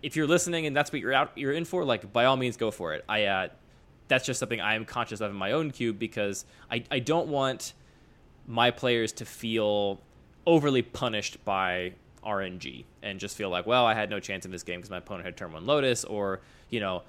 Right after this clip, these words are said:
"Turns out Show and Tell just was the worst card from my deck this game because my opponent had an Emrakul," or whatever. Uh, I try and avoid those kinds of things, but some people like 'em,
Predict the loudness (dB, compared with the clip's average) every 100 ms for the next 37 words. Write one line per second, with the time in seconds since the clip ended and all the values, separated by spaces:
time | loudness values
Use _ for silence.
0 | -14 -4 0 2 2 2 -2 0 0 -2
1 | -6 -8 -10 -8 -2 -2 -2 0 0 0
2 | -6 2 4 4 0 0 0 0 -2 -2
3 | -2 -2 -2 -4 -4 -6 0 0 0 2
4 | 2 4 2 2 0 0 -4 -8 -20 -10
5 | -4 -2 -2 -4 -4 2 2 2 0 -2
6 | -4 -6 -8 -8 -10 -10 -10 -8 -6 -4
7 | -2 0 0 0 -2